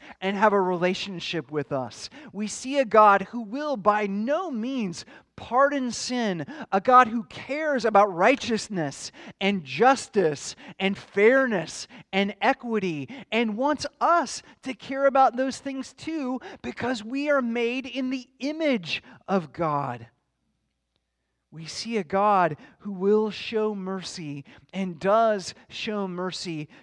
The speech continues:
to thousands upon ten thousands, upon hundreds of thousands, and millions of people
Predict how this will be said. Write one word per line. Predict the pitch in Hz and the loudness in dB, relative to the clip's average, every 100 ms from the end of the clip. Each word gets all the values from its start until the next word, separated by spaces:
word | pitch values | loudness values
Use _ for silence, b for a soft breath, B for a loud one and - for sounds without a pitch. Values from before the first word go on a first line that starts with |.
| B | B
to | 220 | -8
thousands | 185 - 180 214 214 196 165 165 156 165 143 - | -8 -8 -4 2 2 2 -2 -6 -6 -12 -8 -2
upon | 175 - 202 190 | -2 -2 -4 -4
ten | 165 - 214 240 | -8 -12 -8 -8
thousands, | 220 208 185 180 156 160 156 175 - 302 B | -4 0 2 2 -2 -8 -8 -10 -14 -16 B
upon | 185 196 202 | -4 -2 -4
hundreds | 185 - 240 247 220 240 175 | -4 -6 -4 -4 -2 -2 -2
of | 196 | -6
thousands, | 160 208 214 240 220 208 202 185 - B 202 | -4 2 4 4 2 -4 -6 -8 -12 B -8
and | 214 233 220 226 | -4 -2 -2 -4
millions | 302 359 359 330 294 254 202 | 0 0 0 0 0 0 -2
of | 220 | -2
people | - 233 214 202 175 | -4 -10 -4 -2 -2